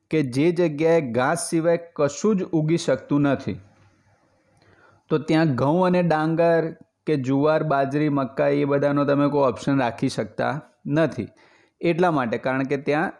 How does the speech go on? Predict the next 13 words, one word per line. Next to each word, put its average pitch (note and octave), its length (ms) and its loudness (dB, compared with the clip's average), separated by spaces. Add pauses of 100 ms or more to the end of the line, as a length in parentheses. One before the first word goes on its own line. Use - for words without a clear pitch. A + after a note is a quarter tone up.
ઘાસ C#3 400 -2
જ E3+ 120 2
ઉગે B2 240 0
છે, B2+ 140 -4
ઘાસ C3 260 -2
સિવાય D3 240 0
બીજું C#3+ 280 0
કશું C#3 340 0
જ D3 40 0
ઉગી C3 200 2
શકતું A#2+ 640 -4 (160)
નથી. B2 380 0
તો A#2 140 -2